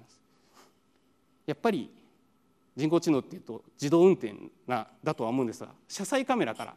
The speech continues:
人を認識しているデモです。動いているものを検知しているのではないので、走り去っていった車などには反応せず、これは人間が、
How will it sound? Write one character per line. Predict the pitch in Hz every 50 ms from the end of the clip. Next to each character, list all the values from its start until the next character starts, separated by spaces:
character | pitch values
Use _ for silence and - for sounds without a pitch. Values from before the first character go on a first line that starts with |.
| -
人 | _ - - - - 196 - - - -
を | - 247 262
認 | - 143 147 143
識 | 143 - - 139 123
し | - -
て | 143 123
い | 117
る | 120
デ | 110 117
モ | 113 107
で | 101 98 104
す。 | - - _ _ _ _ _ _ _ _ _ _ _ _ _ _ _ _ _ _ _ _ _ _ _ - _ _ _ _ _ _ -
動 | 214 214 311 330
い | -
て | -
い | 156
る | 135
も | 123 127
の | 127 120
を | 113
検 | - 185 151 -
知 | 110 104
し | -
て | 139
い | 127
る | 123
の | 120
で | 110 110
は | 110 110
な | 117 127 127
い | 120
の | 117
で、 | 104 -
走 | - - 170 - 233
り | 233 240
去 | - 247
っ | - -
て | -
い | 117
っ |
た | - -
車 | - - 170 131 131 131
な | 131 135
ど | 120 117
に | 120 139
は | - 131
反 | - - 120 120 120 117
応 | 113
せ | 113 - 127
ず、 | 107 110
こ | 107 - 196
れ | 190
は | 190 190
人 | 156 156 185 208 208
間 | 190 202 202 196 196 - - - -
が、 | 226 247 233